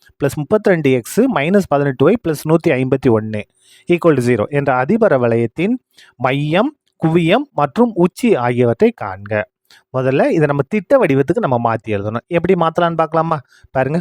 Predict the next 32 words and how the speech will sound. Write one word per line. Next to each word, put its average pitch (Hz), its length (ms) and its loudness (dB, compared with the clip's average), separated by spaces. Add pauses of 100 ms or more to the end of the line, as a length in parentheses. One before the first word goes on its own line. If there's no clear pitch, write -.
கொடுத்தது 160 360 2
எழுதியாச்சு. 123 520 2 (460)
இந்த 151 100 -2 (160)
எக்ஸ்லாம் 185 400 0
ஒண்ணா 147 240 0
எழுதுவோம். 110 360 0
இந்த 135 140 -4
இடத்துல 143 260 0
என்ன 156 160 0
இருக்கு? 175 220 -2 (640)
பதினாறு 143 520 2 (240)
எக்ஸையும் 214 440 0
எக்ஸையும் 160 340 -2
பெருக்குனா 139 280 0 (200)
எக்ஸ் - 260 -2
ஸ்கொயர். 101 280 -2 (540)
இந்த 170 180 -4
முப்பத்திரெண்டு 180 580 2
எக்ஸ் - 180 -6
அங்க 156 180 2
கொண்டு 127 160 0
வந்து 123 140 2
எழுதிருவோம். 107 400 -2
முப்பத்திரெண்டு 147 680 -2 (480)
எக்ஸ். 123 340 -4 (720)
அதுக்கு 180 260 2
அடுத்து 151 200 2 (160)
மைனஸ் 156 400 0 (160)
ஒன்பது, 135 420 2 (240)
ஒய்யும் 190 380 2
ஒய்யும் 160 320 -2
பெருக்கணும்னா 135 460 0